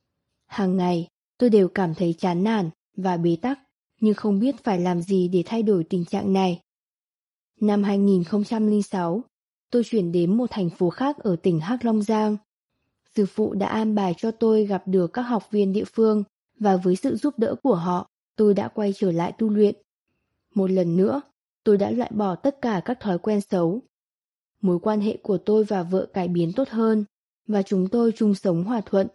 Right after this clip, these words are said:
Tôi làm việc chăm chỉ và đối xử với mọi người bằng sự hòa ái và thiện lương. Tôi có hai đứa con, một trai, một gái. Con gái tôi có sức khỏe kém từ lúc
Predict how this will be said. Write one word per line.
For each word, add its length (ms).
Tôi 180
làm 220
việc 240
chăm 160
chỉ 360
và 160
đối 180
xử 220
với 160
mọi 220
người 340
bằng 220
sự 220
hòa 220
ái 300
và 160
thiện 260
lương. 300
Tôi 180
có 140
hai 280
đứa 180
con, 400
một 220
trai, 380
một 240
gái. 380
Con 200
gái 160
tôi 280
có 180
sức 220
khỏe 180
kém 380
từ 180
lúc 180